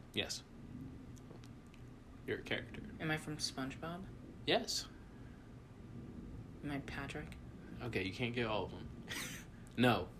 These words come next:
Speaker 1: but don't just guess all the characters. It's gonna take you too long. <laughs>
Speaker 2: Am I green? That's a no.
Speaker 1: Well, a shade of it. <laughs> That's the biggest hint I could have given you right there.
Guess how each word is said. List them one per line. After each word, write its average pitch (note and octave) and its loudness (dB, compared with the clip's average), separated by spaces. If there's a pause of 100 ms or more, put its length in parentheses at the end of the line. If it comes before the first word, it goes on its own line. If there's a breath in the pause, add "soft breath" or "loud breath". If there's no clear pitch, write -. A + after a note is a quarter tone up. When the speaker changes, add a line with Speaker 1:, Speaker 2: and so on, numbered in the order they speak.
(100)
Speaker 1:
but G2+ 6 (220)
don't A2+ 10
just A2+ 8
guess A2 8
all G#2 8
the G2+ 8
characters. - 2
It's - -8
gonna G#2 2
take G2 4
you F#2 -2
too - -2
long. - -6 (300 loud breath)
<laughs> - -6
Speaker 2:
Am D3+ 0
I C#3+ 2
green? C3+ 2 (1900)
That's A#2+ 2
a A2+ -4
no. - -6 (580)
Speaker 1:
Well, C#3 12 (920)
a G#2 4
shade C#3+ 12
of - 8
it. G#2 4 (100)
<laughs> - - (2250 loud breath)
That's C3 10
the C#3 12
biggest A2+ 10
hint G2 4
I G2 4
could G2 4
have F#2+ 6
given E2 2
you C2+ 2
right A1+ 0
there. C#2+ -2